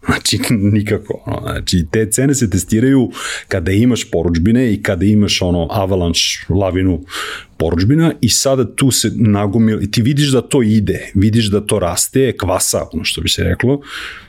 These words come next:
e, tada se podiže cena, znači, za deset dolara. Znači, prvo, recimo, ako je bio gig, lupam, deset dolara, podigneš i na petnaest ili dvadeset. Sa-, pustiš jedno vreme,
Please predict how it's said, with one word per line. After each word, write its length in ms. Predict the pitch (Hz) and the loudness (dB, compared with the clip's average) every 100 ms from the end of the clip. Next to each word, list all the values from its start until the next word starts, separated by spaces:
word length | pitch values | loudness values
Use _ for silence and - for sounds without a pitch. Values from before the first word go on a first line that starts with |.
| - - | -18 -4
e, 280 | 113 - - | -4 -4 -6
tada 520 | 110 123 151 165 - - | -2 0 0 0 -4 -4
se 280 | - 107 - | -4 -2 0
podiže 560 | 98 98 131 113 95 92 | 0 2 0 0 -2 -2
cena, 420 | - 110 101 101 95 | -4 -2 0 0 -2
znači, 580 | 98 90 90 - 95 - _ _ | 0 0 0 -2 -4 -8 _ _
za 220 | 98 104 | -2 0
deset 340 | 90 92 - 87 | -2 -2 -2 -2
dolara. 280 | - - 101 | -4 -4 -6
Znači, 240 | 107 - 95 | -6 -6 -2
prvo, 220 | 127 110 | 0 2
recimo, 340 | 104 98 95 | 0 -2 -2
ako 220 | 87 - 104 | -2 -2 0
je 40 | |
bio 200 | 101 127 | 2 0
gig, 320 | 107 131 101 - - _ - | 0 -2 -2 -8 -14 _ -4
lupam, 400 | 104 101 - 85 | -2 -2 -2 -2
deset 400 | 87 113 - 139 | 2 2 0 0
dolara, 360 | 139 143 135 107 - | 2 2 2 -2 -2
podigneš 640 | 92 90 101 107 101 - - - - - - - | 0 0 2 2 0 -4 -8 -18 -20 -20 -20 -2
i 40 | |
na 160 | 98 - | -2 0
petnaest 480 | 104 95 - - - | -4 -2 -2 -2 0
ili 140 | 101 | 0
dvadeset. 640 | 95 87 82 - - - - - - - - | 0 0 -2 -2 -4 -8 -20 -20 -20 -20 -8
Sa-, 240 | - - - - | -4 -4 -4 -2
pustiš 420 | 160 175 113 - | 0 2 0 0
jedno 180 | 98 85 | 0 0
vreme, 440 | 82 82 82 127 | 0 2 2 0